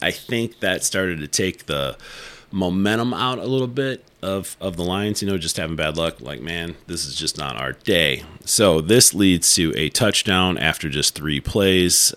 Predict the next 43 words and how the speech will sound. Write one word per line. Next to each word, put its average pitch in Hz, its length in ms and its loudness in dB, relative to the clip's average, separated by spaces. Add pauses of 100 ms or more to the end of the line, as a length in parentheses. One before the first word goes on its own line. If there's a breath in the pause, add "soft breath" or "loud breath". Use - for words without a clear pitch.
Uh, 73 280 -2
the 71 100 -6
touchdown 78 720 -4
is, 76 300 -4 (580)
uh, 57 240 -6 (100)
a 78 120 -4
deep 120 380 0
pass 73 300 0
from 80 200 -4
Fields 80 520 0
to, 80 360 0 (680 loud breath)
uh, 67 380 -6
Moore 98 440 0
for - 180 -10
thirty-nine 78 640 -4
yards. 87 480 -2
This - 260 -2
was 104 160 -4
pretty 87 220 -6
crazy. 80 340 -4
There 117 160 -2
were 120 120 0
a 104 40 -2
few 123 240 0
times, 90 680 -2
uh, 80 300 -6
during 92 320 0
the 80 80 -4
game 90 280 0
that 80 140 -6
Fields 92 380 -2
was 73 120 -2
just 76 220 -2
throwing 92 320 -4
it 62 160 -12
deep, 92 240 -4
and 85 180 -6
most 98 400 0
of 92 140 -8
the - 60 -16
time 87 460 -6
he 95 640 -4
was 80 380 -4